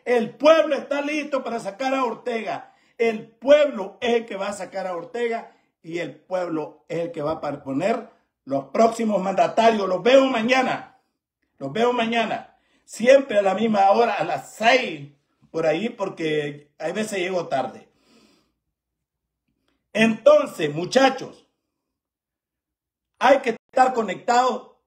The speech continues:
hay que seguir hablando. Yo regreso los mensajes. A veces no contesto en el día porque ustedes saben que andamos trabajando. Pero tenemos, tenemos que hacer algo. No necesitamos tanto desmadre. No necesitamos tanto desmadre.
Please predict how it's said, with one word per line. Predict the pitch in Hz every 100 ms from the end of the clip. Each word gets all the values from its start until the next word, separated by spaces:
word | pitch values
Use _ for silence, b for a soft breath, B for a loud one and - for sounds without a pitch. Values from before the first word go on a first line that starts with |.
| _ _ _ _ _ -
hay | 254 262
que | 247
seguir | 208 220 233
hablando. | 196 220 247 247 226 - -
Yo | 143 240
regreso | 262 220 240 240 226
los | 185
mensajes. | 180 147 240 233 240 - _ _ _ _ -
A | 196
veces | 269 269 214
no | 214 269
contesto | 233 214 254 247 214
en | 185
el |
día | 202 247 233
porque | 196 185
ustedes | 156 220 226
saben | - 220 220
que | 214
andamos | 165 185 202
trabajando. | 175 165 139 135 110 _ _ _ -
Pero | 226 247 -
tenemos, | 233 269 311 285 196 - _ _ _ _ _ _ _
tenemos | 226 285 302 285
que | 269
hacer | 269 247 277
algo. | 277 269 233
No | 285
necesitamos | 311 311 269 254 269 - 330 311 240 -
tanto | 302 339 330 254
desmadre. | 214 151 262 240 156 104 _ _ _ _ _ _ _ _ _
No | - 294
necesitamos | 311 294 269 269 - 285 302 262
tanto | 285 285 277 254
desmadre. | 196 254 254 220 104